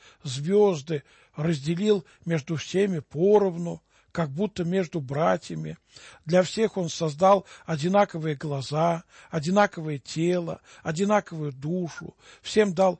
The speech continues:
одинаковое устройство, всех из земли произвёл, всех от одного мужа. Следовательно, для нас предназначена скорее общая коммуния, чем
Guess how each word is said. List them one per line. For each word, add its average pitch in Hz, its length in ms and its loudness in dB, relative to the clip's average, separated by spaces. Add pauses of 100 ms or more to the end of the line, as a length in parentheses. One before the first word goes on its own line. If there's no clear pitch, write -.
(160)
одинаковое 170 680 0
устройство, 165 920 -4 (720)
всех - 420 0 (200)
из 190 180 0
земли 185 400 0
произвёл, 165 920 -6 (360)
всех - 420 2 (200)
от 170 200 -4
одного 190 400 2
мужа. 170 600 -4 (200)
Следовательно, 151 920 -2
для 127 200 -8
нас 170 440 -4 (260)
предназначена 160 1040 -2 (220)
скорее 175 600 -2 (200)
общая 156 720 2 (600)
коммуния, 160 800 -2 (340)
чем 151 280 -2